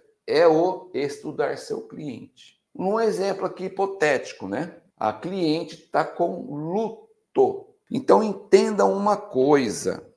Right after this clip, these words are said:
luto não é somente quando a pessoa perde um ente querido. Toda perda, o cliente nosso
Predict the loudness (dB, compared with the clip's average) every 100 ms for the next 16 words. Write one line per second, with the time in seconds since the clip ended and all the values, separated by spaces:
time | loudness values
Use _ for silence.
0 | -6 -2 2 2 2 -2 -18 _ 6 6
1 | 6 2 -12 _ -4 2 4 6 6 6
2 | 2 0 0 0 0 -2 -4 -6 -10 -12
3 | -14 -8 2 2 2 -2 -4 -6 -2 -2
4 | -2 0 0 0 -2 -6 -6 -10 -8 -8
5 | -8 -12 -20 _ 12 12 12 8 6 -6
6 | 2 8 10 8 4 6 6 4 -8 _
7 | _ -16 -10 -8 0 2 2 -2 0 4
8 | 4 2 -4 -12